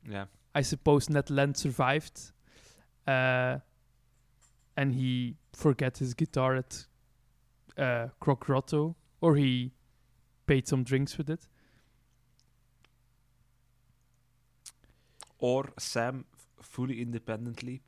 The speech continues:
Speaker 1: made himself a guitar out of a turtle.
Speaker 2: Also
Speaker 1: Maybe we don't
Speaker 2: possible.
Speaker 1: need to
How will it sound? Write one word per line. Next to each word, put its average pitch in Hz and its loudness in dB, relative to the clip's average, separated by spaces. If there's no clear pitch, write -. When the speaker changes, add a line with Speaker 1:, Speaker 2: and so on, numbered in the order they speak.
Speaker 1:
made 107 0
himself 110 -6
a 104 -12
guitar 101 -10
out 101 -10
of 101 -18
a 98 -20
turtle. - -16
Speaker 2:
Also 117 8
Speaker 1:
Maybe 143 8
we 123 6
don't 120 4
Speaker 2:
possible. 123 -4
Speaker 1:
need 127 0
to 117 0